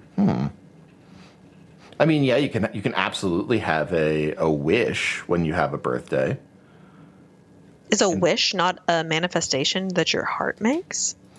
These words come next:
Speaker 1: I guess it depends on how much you believe in the wish. I always wonder how much people believe in birthday wishes. How
Speaker 2: Does
Speaker 1: much they
Speaker 2: anyone, uh, does anyone else actually, like, make a wish? I don't. I think about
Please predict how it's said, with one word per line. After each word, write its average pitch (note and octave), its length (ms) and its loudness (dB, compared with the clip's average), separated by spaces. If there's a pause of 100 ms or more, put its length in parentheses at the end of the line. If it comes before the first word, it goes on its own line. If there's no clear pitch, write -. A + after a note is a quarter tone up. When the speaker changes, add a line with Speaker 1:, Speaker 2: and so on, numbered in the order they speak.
(680)
Speaker 1:
I C#3+ 80 2
guess F3+ 280 0
it A3 80 -2
depends F#3 280 0
on D3 100 2
how C#3 120 2
much C3+ 220 0
you A#2 80 0
believe F#2+ 420 2
in F2 140 2
the C#2+ 80 2
wish. - 580 -6 (380)
I D#3 60 6
always B3+ 260 2
wonder A#2+ 280 2
how G2+ 100 0
much F2+ 200 0
people F2+ 220 0
believe C#2+ 320 -2
in C2 60 -10
birthday - 360 -2
wishes. - 500 -8
How - 140 0
Speaker 2:
Does B3 140 2
Speaker 1:
much D4 80 2
they F#4 60 0
Speaker 2:
anyone, C5 140 4 (600)
uh, - 80 2
does C4+ 220 0
anyone G4 240 2
else - 400 0
actually, G3+ 460 0
like, F3+ 180 0
make D#3 480 -4
a F3 140 2
wish? B2 360 0
I G3 200 0
don't. C#3 600 -4
I G3+ 260 2
think F#3 260 -2
about F3 480 0